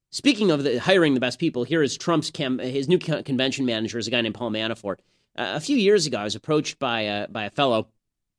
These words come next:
who's kind of a black ops Republican specialist who's fixed up with me by a, by a big Republican donor. And I met with him, you know, three or four times probably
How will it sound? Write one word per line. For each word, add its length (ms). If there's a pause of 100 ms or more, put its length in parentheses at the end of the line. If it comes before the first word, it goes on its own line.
(320)
who's 160
kind 120
of 80
a 60
black 360
ops 300
Republican 640 (340)
specialist 560
who's 220 (260)
fixed 240
up 120
with 80
me 180
by 200
a, 220
by 180
a 40
big 160
Republican 440
donor. 300 (360)
And 160
I 120
met 200
with 120
him, 400 (100)
you 80
know, 60
three 240
or 60
four 180
times 340
probably 560